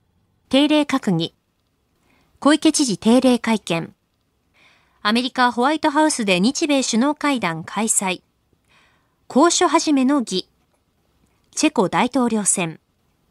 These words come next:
一月十四日土曜日、大学入学共通テスト。続いては来週のコメンテーターのラインナップをお伝えします。一月九日月曜日、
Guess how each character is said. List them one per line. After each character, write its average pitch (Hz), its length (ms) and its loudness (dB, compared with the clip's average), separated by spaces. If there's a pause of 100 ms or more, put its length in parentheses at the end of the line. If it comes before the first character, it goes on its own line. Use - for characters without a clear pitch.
(460)
一 214 220 -2
月 349 220 -2
十 302 240 0
四 240 120 0
日 233 260 -2
土 160 100 -6
曜 214 220 0
日、 185 180 -10 (480)
大 240 180 0
学 320 240 -4
入 294 220 0
学 294 180 -6
共 226 240 -6
通 240 220 -8
テ 233 120 -8
ス - 120 -6
ト。 170 180 -8 (2250)
続 254 200 -2
い 359 100 0
て 370 100 -2
は 262 160 2
来 226 200 0
週 359 180 -2
の 349 100 -2
コ - 100 -6
メ 349 120 0
ン 339 60 -6
テ 349 140 -2
ー 339 60 -4
タ 294 140 -2
ー - 20 0
の 202 100 -2
ラ 160 140 -2
イ 277 80 0
ン 294 60 2
ナ 302 80 0
ッ - 20 -6 (100)
プ 262 160 -2
を 269 160 2
お - 60 -14
伝 180 300 -6
え 180 40 -8
し - 140 -12
ま 196 160 -2
す。 - 180 -2 (540)
一 240 260 -4
月 320 240 -2
九 294 140 -2 (260)
日 226 140 0
月 190 260 -4
曜 285 180 2
日、 190 220 -8